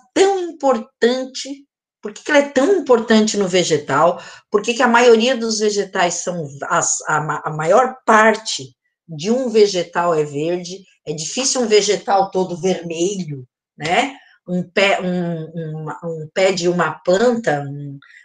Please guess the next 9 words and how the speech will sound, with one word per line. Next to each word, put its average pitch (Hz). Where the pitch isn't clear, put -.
né? 208
Que 196
seja 202
assim, 185
caule, 185
folhas, 185
tudo 254
vermelho, 165
né? 240